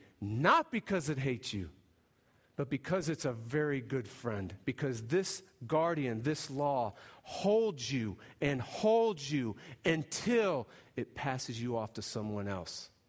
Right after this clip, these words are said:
who justifies you. That's a good friend.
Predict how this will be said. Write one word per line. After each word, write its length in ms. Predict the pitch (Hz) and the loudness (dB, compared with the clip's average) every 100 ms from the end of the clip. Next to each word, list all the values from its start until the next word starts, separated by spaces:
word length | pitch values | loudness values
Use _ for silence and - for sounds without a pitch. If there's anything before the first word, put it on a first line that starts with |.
| _ _ _ _ _ _ _ | _ _ _ _ _ _ _
who 160 | - | -10
justifies 760 | 95 95 87 101 - - - - | -6 -6 -8 -10 -12 -12 -12 -16
you. 80 | - _ _ _ _ _ _ _ _ _ _ _ _ _ _ _ _ _ _ _ _ _ _ 107 | -18 _ _ _ _ _ _ _ _ _ _ _ _ _ _ _ _ _ _ _ _ _ _ -8
That's 260 | 104 - | -6 -6
a 60 | 101 | -10
good 260 | 95 95 | -10 -12
friend. 400 | - - - - | -12 -16 -14 -16